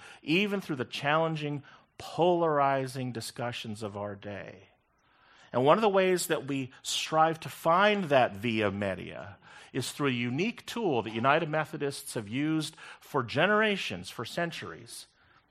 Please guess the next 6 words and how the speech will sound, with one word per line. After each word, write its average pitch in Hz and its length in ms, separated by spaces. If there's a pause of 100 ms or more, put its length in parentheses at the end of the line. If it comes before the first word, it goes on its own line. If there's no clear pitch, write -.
(140)
Probably 135 220
the 120 80
longest, 170 840
most 101 240
convoluted 180 760
tool 165 480